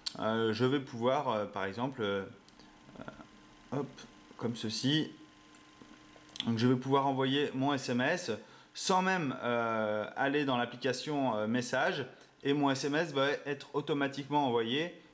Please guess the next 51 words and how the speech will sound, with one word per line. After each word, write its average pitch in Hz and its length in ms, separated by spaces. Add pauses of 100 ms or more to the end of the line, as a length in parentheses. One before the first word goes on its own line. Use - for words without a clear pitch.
(240)
Euh, 101 280
si - 180
on 123 80
va, 117 100
euh, 117 300
sur - 160
l'application, 107 580
vous 117 100
allez 101 140
voir. 127 380 (1040)
Voilà, 110 500
euh, 117 100
mon 123 260
S 127 140
M 127 140
S 143 200
a 123 140
automatiquement 143 720
été 123 180
envoyé, 123 460
en 123 60
fait, 123 380
au 165 140
smartphone. 131 680 (500)
Et 170 100
du 147 140
coup, 180 380
euh, 123 260
je 117 100
n'ai 131 100
pas 156 160
besoin 143 340
de, 117 500 (540)
eh - 40
bien, 127 180
de, 120 180
de 117 100
lancer 135 280
l'application 127 520
pour 127 200
répondre 120 280
à 127 40
un - 20
S 117 140
M 110 140
S, 151 180
ça 113 100
peut 127 120
être 131 120
très - 200
rapide. 104 400